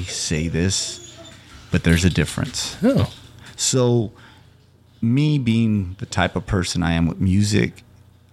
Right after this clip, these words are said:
Speaker 1: I, I, I would prefer to listen to albums over anything, cassette tapes, anything. You just don't, even, even with new music, I've, I've bought newer music that's been pressed to vinyl.
Speaker 2: Right.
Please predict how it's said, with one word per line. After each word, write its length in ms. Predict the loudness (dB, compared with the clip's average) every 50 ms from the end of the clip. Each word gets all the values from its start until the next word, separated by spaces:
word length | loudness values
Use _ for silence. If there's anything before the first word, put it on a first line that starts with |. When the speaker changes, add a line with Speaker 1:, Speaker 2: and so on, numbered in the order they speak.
| -20 -12 -4
Speaker 1:
I, 240 | -2 0 0 0 -2 0
I, 200 | 0 2 2 2 0 0
I 80 | 2
would 340 | 2 2 0 -2 -6 -6 _
prefer 360 | -2 -2 -2 0 -2 0 0
to 80 | 0 0
listen 280 | 0 0 0 0 -2 -2
to 160 | -2 0 0
albums 420 | 2 2 2 0 -2 -4 -2 0 0
over 280 | 0 0 0 -2 -4
anything, 520 | -2 0 0 0 0 -2 -4 -4 -4 -4 -4
cassette 420 | -4 -4 -4 -2 0 -2 -2 -2
tapes, 320 | -2 -2 -2 -2 -2 -4
anything. 540 | -2 0 0 0 -2 -4 -6 -6 -6 -6 -10 -12 -16 -20 -20 -20 -18 -8 -4
You 100 | -4 0
just 240 | 0 0 0 0 0
don't, 280 | 2 2 2 2 0 -4 -10 -20 -12 -4 0
even, 340 | 2 2 4 4 2 2 2
even 240 | 2 2 2 2 0
with 100 | 0 0
new 220 | 0 2 2 4
music, 460 | 4 2 2 0 -2 -2 -4 -4 -4
I've, 320 | -2 0 0 0 0 0 0
I've 200 | 0 0 0 0
bought 200 | 0 0 2 4
newer 380 | 2 4 4 4 4 4 2
music 600 | 2 2 2 2 0 0 -2 -4 -4 -6 -10 -16 -8 -4
that's 260 | -4 -2 -2 -4 -6
been 200 | -2 0 0 2
pressed 300 | 2 0 0 0 -2 -2 -6
to 60 | -6
vinyl. 480 | -4 -2 -2 0 0 -2 -4 -6 -8 -6
Speaker 2:
Right. 360 | -2 2 2 2 2 2 -2